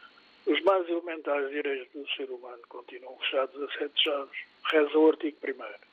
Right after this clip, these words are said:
Todos os seres humanos nascem livres e iguais em dignidade e em direitos, dotados de razão e de consciência, devem agir uns para com os outros em espírito de fraternidade. É o que está escrito e emprega-se o verbo dever.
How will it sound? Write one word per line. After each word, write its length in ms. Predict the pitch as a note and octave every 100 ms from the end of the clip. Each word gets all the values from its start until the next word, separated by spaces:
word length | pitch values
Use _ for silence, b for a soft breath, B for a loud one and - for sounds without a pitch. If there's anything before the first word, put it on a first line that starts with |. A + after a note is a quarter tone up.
| _ _ B B B -
Todos 200 | E3 D#3+
os 160 | E3+ -
seres 240 | F3 D#3+
humanos 420 | D#3+ D#3+ E3 D3 D#3
nascem 380 | D#3+ D3 D3+
livres 280 | D3+ D3 C3+
e 140 | C#3+ C#3
iguais 420 | C3 C3 C3 B2+ C3+
em 100 | C#3+
dignidade 560 | D3 C#3 C#3 C3+ B2+
e 160 | B2 C3
em 40 |
direitos, 460 | B2+ B2 A#2+ A#2+ - C3
dotados 560 | C3 - D3 C3 - - _ b b b b _ _
de 40 | D#3
razão 440 | D#3 C#3 D3 D#3
e 80 | C#3+
de 60 | -
consciência, 680 | D3 C3 - C3 B2+ -
devem 320 | D3 D3+ D3 D3+
agir 320 | C#3 C#3+ C#3
uns 160 | C#3+ -
para 180 | A#3
com 260 | - D#3 C#3+
os 80 | C#3 D3
outros 220 | C#3+ -
em 100 | E3
espírito 480 | - E3+ E3 D#3 -
de 40 |
fraternidade. 800 | E3 E3 - E3+ F#3 E3+ D3+ D3 - _ _ _ B B B B B _
É 100 | -
o 120 | F3 E3
que 100 | -
está 200 | F#3 F#3
escrito 480 | F3 F#3 F#3 F#3
e 100 | F#3+
emprega-se 560 | F3 - E3 D#3+ E3+ -
o 120 | E3
verbo 320 | E3+ E3 D#3
dever. 400 | D#3+ E3 F3+ D3